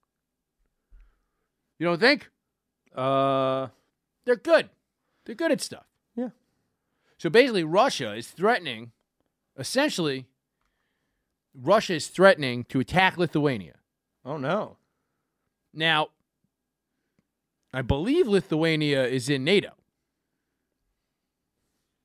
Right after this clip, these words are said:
Speaker 1: Well, they're, they're warning, um,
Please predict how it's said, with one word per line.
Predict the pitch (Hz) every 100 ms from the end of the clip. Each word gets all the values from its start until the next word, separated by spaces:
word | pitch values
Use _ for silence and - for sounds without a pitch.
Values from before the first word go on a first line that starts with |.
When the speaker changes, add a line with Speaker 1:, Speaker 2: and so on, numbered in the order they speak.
| _ _ _ _ -
Speaker 1:
Well, | 175
they're, | 190 180 170 -
they're | 190
warning, | 175 165 233 254 233 220 208 151 _ _ _ _ _ _ _ _ _ _ _ _ _ _ _ _ _ _ _ _ _ _ _ _ _ _ -
um, | 127 123 117 113 110